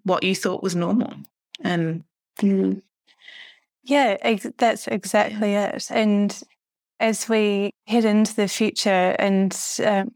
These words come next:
Speaker 2: pollute our skies even more, it's going to, perhaps that experience of seeing the Milky Way and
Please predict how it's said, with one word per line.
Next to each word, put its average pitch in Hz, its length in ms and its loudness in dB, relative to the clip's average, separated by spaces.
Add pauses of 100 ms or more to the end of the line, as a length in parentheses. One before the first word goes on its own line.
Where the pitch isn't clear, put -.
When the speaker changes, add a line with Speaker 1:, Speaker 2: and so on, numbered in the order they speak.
(160)
Speaker 2:
pollute 202 340 2
our 196 160 0
skies 196 460 0
even 196 340 0
more, 202 460 0
it's 226 220 -2
going 208 300 2
to, 208 380 -2 (720)
perhaps 226 480 0 (240)
that 220 360 0
experience 202 720 -2
of 202 400 0 (100)
seeing 208 320 0
the 196 60 2
Milky 190 340 0
Way 190 400 2
and 190 360 0